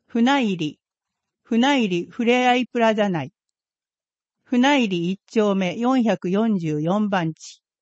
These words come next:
九五一ゼロ一一。ガクト。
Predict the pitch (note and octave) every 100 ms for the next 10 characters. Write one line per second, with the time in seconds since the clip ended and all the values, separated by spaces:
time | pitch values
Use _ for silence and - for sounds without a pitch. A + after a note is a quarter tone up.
0 | _ _ _ _ _ - C4 C4 A#3+ A3+
1 | F#3 C3+ - - - C4 B3 C4 F#3+ D3
2 | - F#3 E3 D#3+ - - _ _ _ _
3 | _ _ _ _ _ - A#3+ C4+ - -
4 | -